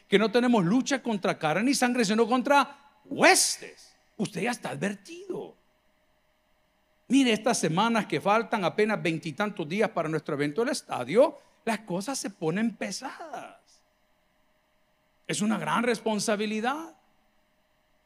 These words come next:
Hay un montón de... Yo me quedé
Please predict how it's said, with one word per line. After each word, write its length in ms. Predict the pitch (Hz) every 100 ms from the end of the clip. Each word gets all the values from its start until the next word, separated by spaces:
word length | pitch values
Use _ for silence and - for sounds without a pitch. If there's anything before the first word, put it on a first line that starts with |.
| _ _ _ _ _
Hay 180 | 160 233
un 100 | 254
montón 300 | 233 220 254
de... 140 | 233
Yo 300 | 156 185 226 233
me 280 | 196 190 -
quedé 360 | 170 185 254